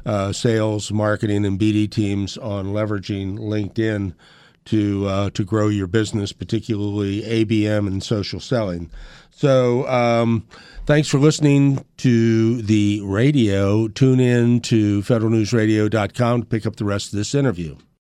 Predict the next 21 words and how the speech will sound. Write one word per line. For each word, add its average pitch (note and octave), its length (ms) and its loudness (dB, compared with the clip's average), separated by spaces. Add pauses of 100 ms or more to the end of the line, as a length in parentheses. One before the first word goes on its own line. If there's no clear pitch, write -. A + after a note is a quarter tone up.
(840)
All B2+ 80 -2
right, A#2 220 0
Larry, C3 300 4
we're G#2 160 2
back C3 340 2
on B2 220 2
the A2+ 160 2
air. A2 280 0
So, A2 500 0
um, A2+ 560 0
<clears throat> C3 360 -2
let's C#3 260 -4
talk C#3 380 2
about A2+ 480 0
the, A2 360 2
uh, G#2 440 -2
the A2 200 -4
nakes A2+ 440 -2
codes A2 580 -2
assignments, G#2+ 1000 -4 (540)
um, G2+ 720 -4